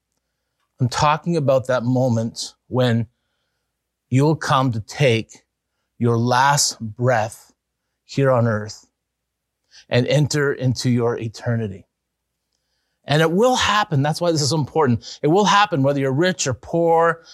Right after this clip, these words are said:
young or old, whether you're powerful or seemingly, uh, unimportant, whether you're popular or unknown. No one escapes this moment. No matter how much makeup you can apply to your face or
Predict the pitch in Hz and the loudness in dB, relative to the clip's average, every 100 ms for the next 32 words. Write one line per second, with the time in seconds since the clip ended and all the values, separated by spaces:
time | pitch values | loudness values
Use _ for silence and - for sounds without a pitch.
0 | - 131 160 165 151 131 151 175 175 170 | -6 0 2 2 2 0 2 2 2 2
1 | 170 165 _ - 151 147 135 120 - - | 0 -2 _ -2 0 2 0 -2 -2 2
2 | 175 175 170 170 170 147 - - 165 165 | 4 4 0 -2 0 0 0 0 0 0
3 | 151 147 139 135 - - 127 127 - 180 | 0 0 -2 -4 -12 -2 2 2 2 2
4 | 156 143 - 180 175 170 170 _ - 151 | 2 0 2 2 2 -2 -8 _ -2 0
5 | 151 143 127 - 170 170 170 165 165 165 | 2 0 -2 0 2 2 0 0 2 0
6 | 160 - 139 143 143 147 147 156 165 143 | -4 -6 0 2 2 2 2 2 0 -2
7 | 165 180 220 233 208 190 185 - 143 - | 0 2 2 2 2 0 -2 -4 -2 -2
8 | - - 196 165 151 135 - - - - | -4 0 2 4 2 0 -4 -4 -6 -12
9 | _ _ _ _ _ _ 131 131 156 156 | _ _ _ _ _ _ 0 4 4 2
10 | - - 139 151 156 143 110 98 - - | -2 -4 -4 0 2 2 0 -2 -12 -20
11 | _ _ 165 165 170 165 185 208 175 165 | _ _ 0 2 2 2 2 0 0 0
12 | 156 170 190 190 190 190 165 175 165 180 | 2 4 2 2 -2 -2 -2 -2 0 2
13 | 170 165 160 131 170 151 135 139 | 2 2 0 -2 0 2 2 0